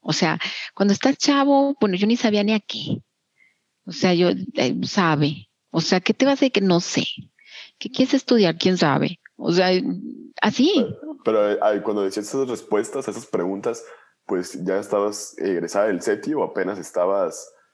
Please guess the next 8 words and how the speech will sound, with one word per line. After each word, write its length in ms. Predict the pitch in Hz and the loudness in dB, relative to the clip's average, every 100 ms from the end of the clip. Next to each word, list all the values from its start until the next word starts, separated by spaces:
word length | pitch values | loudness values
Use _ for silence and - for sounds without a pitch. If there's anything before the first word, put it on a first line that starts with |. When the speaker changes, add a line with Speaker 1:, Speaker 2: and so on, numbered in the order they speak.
| _ - | _ -8
Speaker 1:
No, 140 | 196 277 | -6 -2
ya 100 | 277 | 0
estaba 20 | |
Speaker 2:
pensando? 240 | 269 294 285 | 0 2 4
Speaker 1:
egresada 460 | 240 233 262 269 | 2 2 4 4
del 160 | 226 - | 4 2
ceti. 540 | 294 - 202 170 - _ _ _ _ | 0 0 -2 -4 -10 _ _ _ _
Speaker 2:
Órale. 280 | 120 123 | -8 -8